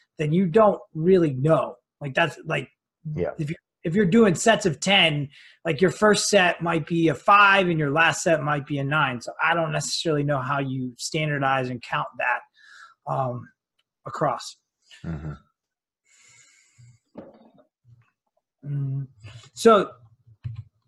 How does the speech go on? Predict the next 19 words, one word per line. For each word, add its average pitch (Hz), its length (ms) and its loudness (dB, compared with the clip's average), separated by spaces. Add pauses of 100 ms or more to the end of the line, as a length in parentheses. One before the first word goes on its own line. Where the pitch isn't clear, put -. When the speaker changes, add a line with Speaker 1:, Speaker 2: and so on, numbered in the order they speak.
(520)
Speaker 1:
we've 190 260 0
kind 226 260 4
of, 196 80 -4
we've 202 140 0
talked 196 260 4
about 185 200 2
how 185 140 4
long 185 200 4
it 156 100 0
takes. 175 260 0 (240)
So - 200 0
highly 185 320 4
trained 180 240 0
subjects 165 400 0 (140)
probably 254 340 4
can 170 200 -2
recover 170 600 0
even 175 220 -4
from, 156 420 0